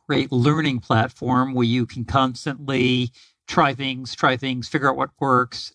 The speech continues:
and then run with and do more of what's working.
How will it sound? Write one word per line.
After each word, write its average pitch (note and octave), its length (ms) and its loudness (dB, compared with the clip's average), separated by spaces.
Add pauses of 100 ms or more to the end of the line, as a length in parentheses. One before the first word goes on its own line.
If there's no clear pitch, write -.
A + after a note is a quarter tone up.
and B2 140 -2
then A#2 200 0
run B2+ 240 2
with A#2+ 400 0
and B2+ 140 -2
do C3 120 0
more C#3 380 0
of B2 140 2
what's A2+ 240 0
working. A2 400 -4